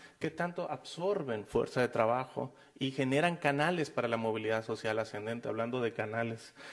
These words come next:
eh, eh, es de como le decía Poncho antes, ¿qué tanto esos procesos están generando canales estructurales? La estructura social se está modificando para generar procesos de movilidad social ascendente. Esa preocupación ha permanecido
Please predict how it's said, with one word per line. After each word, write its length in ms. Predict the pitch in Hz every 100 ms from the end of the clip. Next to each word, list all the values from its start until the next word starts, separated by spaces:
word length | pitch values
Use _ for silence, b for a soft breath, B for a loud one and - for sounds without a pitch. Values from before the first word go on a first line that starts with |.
| B
eh, 240 | 120 95 -
eh, 180 | 104 107
es 120 | 107 107
de 80 |
como 220 | 104 107 110
le 100 | 104
decía 340 | 101 110 107
Poncho 380 | 113 110 - 107
antes, 380 | 107 110 104 - B B
¿qué 100 | 147
tanto 360 | - 180 180 185
esos 180 | 185
procesos 420 | - 151 165 156 156
están 220 | - 151
generando 420 | 151 151 147 151
canales 380 | 135 139 143 139
estructurales? 920 | 131 131 127 - 127 147 160 117 -
La 60 | 113
estructura 480 | - 120 - 175
social 380 | 190 147 - 143
se 80 | 139
está 200 | - 139
modificando 800 | 143 143 131 143 - 156 156 139
para 160 | 117 110
generar 360 | 110 107 104
procesos 260 | 110 107 110
de 60 |
movilidad 400 | 107 104 104 104
social 400 | 101 104 - 98
ascendente. 640 | 98 - 101 101 98 - - - B B B
Esa 200 | 170 220
preocupación 560 | 220 196 175 165 185 196
ha 100 | 196
permanecido 840 | 180 170 156 135 - 175 170